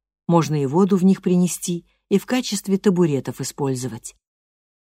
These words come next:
Элса развела перед палаткой костерок, вокруг поставила перевёрнутые вёдра. Невольно подумала, что теперь они ничем не отличаются от остальных обитателей лагеря.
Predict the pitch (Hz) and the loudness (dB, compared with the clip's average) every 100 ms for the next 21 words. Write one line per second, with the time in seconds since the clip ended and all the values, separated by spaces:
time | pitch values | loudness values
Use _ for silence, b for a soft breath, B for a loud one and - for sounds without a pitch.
0 | _ _ _ _ - 196 202 - 156 135 | _ _ _ _ 0 4 4 2 -4 -2
1 | 160 160 165 160 143 151 151 165 - 143 | -2 0 0 -4 -6 -4 -2 -4 -6 -10
2 | 139 - 147 165 202 - b b b 156 | -8 -6 -4 -2 -2 -6 b b b -2
3 | 165 247 - 165 160 202 202 185 185 175 | 0 -4 -4 -6 -4 -2 0 0 0 0
4 | 165 160 160 160 156 165 147 135 101 104 | 2 0 -2 -2 0 -2 -2 -4 -4 -10
5 | - _ _ _ _ _ _ _ _ _ | -12 _ _ _ _ _ _ _ _ _
6 | - 156 156 160 160 156 151 143 160 170 | -4 0 2 2 2 0 -2 -2 0 0
7 | 156 147 - 147 143 151 147 143 143 139 | 0 -4 -6 -6 -4 -4 -2 -2 -4 -4
8 | 131 - 233 208 190 175 160 160 180 180 | -6 -6 0 2 0 -2 -6 -4 -4 -4
9 | 170 - - - 165 160 160 - 156 175 | -4 -6 -10 -10 -10 -6 -8 -4 -4 -2
10 | 214 - 123 127 123 120 127 131 131 135 | -2 -4 -6 -6 -6 -6 -4 -4 -2 -2
11 | 123 123 123 - | -2 -4 -6 -14